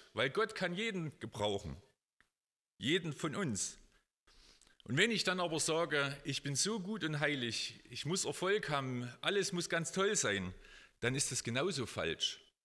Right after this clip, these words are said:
Beide Seiten sind falsch, denn es geht nicht um mich und um mein Tun, es geht um Gott und um seine Zusagen. Daher ist das Einzige, was wir eigentlich wirklich glauben sollten,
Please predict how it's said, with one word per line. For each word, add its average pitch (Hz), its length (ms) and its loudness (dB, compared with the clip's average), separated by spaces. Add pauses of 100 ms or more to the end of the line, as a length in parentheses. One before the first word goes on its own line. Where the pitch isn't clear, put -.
(560)
Beide 185 340 2
Seiten 147 380 2
sind 123 240 -2
falsch, 160 500 0
denn 127 160 0
es - 140 -2
geht 147 240 -2
nicht 139 240 -4
um 120 120 0
mich - 420 -2 (420)
und 123 160 -2
um 123 100 0
mein 170 320 2
Tun, 101 300 -4
es 98 160 -2
geht 131 240 -4
um 110 120 -2
Gott 175 340 -2
und 113 240 -6
um 110 100 -4
seine 127 400 0
Zusagen. 92 680 -2 (1500)
Daher 143 560 0
ist 127 180 -4
das - 140 -2
Einzige, 170 600 0
was 123 220 -2
wir 151 160 0
eigentlich 120 460 -2
wirklich 156 420 -2
glauben 135 340 0
sollten, 147 560 -2